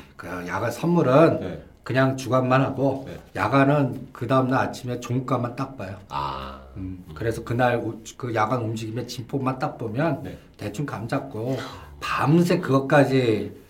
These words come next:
Speaker 1: 그러니까 뭐라 그럴까, 그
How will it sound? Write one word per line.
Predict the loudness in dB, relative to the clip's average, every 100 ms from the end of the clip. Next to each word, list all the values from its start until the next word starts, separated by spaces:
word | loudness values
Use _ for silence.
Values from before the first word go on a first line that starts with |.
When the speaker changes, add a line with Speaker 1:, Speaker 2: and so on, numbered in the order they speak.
| -20 _
Speaker 1:
그러니까 | 4 4 4 -2 -14 -20 _ _ _
뭐라 | -4 6 6
그럴까, | 6 2 0 0 -2 -10 -20 _ _ _ -6
그 | -2 -2 -4 -6